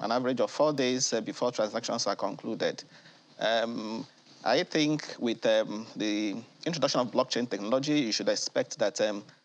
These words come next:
transaction cycle, you know, will, um, reduce, uh, which is why I said,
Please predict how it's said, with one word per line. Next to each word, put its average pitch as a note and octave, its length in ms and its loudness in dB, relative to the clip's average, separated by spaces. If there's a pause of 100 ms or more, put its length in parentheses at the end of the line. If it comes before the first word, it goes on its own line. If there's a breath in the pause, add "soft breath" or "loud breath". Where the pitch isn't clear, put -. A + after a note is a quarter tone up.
(180)
transaction C3 420 0
cycle, A2+ 560 0 (140)
you A2 100 -4
know, G#2+ 140 -2
will, G2 240 0
um, F#2+ 260 0
reduce, G2 580 -4
uh, - 220 0
which - 160 -4
is C3 100 -4
why A#2+ 140 2
I G2+ 80 4
said, G#2 340 0